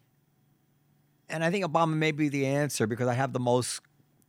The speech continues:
questions for him because I disagree with him on the most number of things. So I'd be the most intrigued to, to talk with him. Um, I'd like to spend an hour with Bill Clinton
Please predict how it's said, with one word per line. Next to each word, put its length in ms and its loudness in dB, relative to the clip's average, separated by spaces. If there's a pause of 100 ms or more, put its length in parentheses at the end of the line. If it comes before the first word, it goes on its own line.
(180)
questions 600 0
for 180 -2
him 300 -2
because 220 -6
I 100 0
disagree 540 -2
with 180 -2
him 360 -2
on 180 -6
the 60 -4
most 460 -4
number 260 -4
of 100 -8
things. 540 -6
So 160 -10
I'd 80 -6
be 80 -4
the 60 -6
most 220 -6
intrigued 380 -6
to, 120 -6
to 280 -6 (300)
talk 280 0
with 100 -2
him. 280 2 (680)
Um, 640 6
I'd 160 2
like 200 4
to 80 -6
spend 340 0
an 60 0
hour 240 4
with 240 -4
Bill 160 2
Clinton 560 -2